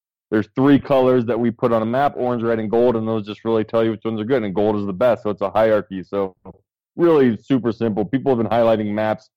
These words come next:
especially us motorcycle riders, been looking at maps and highlighting the squiggly roads and wondering what they're like. We just did that for pe-, people, and then the process kinda became,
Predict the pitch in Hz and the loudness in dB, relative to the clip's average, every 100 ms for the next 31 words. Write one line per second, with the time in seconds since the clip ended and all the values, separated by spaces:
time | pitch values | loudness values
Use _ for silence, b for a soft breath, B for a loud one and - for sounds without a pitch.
0 | _ _ - 110 156 147 131 107 110 117 | _ _ -10 -2 0 2 2 2 2 2
1 | 131 110 98 95 95 95 95 101 _ _ | 2 2 0 2 0 -2 -6 -8 _ _
2 | - 127 127 113 123 127 117 101 127 127 | -2 0 0 -2 -2 -2 -4 -2 0 2
3 | 120 120 110 - 123 117 117 117 120 113 | 0 -6 -12 -8 -4 -2 0 2 2 0
4 | 110 117 117 113 113 110 113 110 113 - | -2 -2 -2 -2 -4 -2 2 2 0 -4
5 | _ _ - 131 143 127 131 117 117 - | _ _ -6 -4 -4 -4 -2 0 0 -2
6 | - _ _ _ - 135 147 123 107 104 | -14 _ _ _ 0 4 4 2 -6 -14
7 | _ 107 107 110 127 160 110 107 107 107 | _ -10 -8 0 2 2 0 -2 -2 -4
8 | 90 113 117 113 110 - _ - 113 110 | -2 0 0 -2 -12 -14 _ -6 -4 -4
9 | 104 110 107 110 110 | -4 -4 -2 -4 -6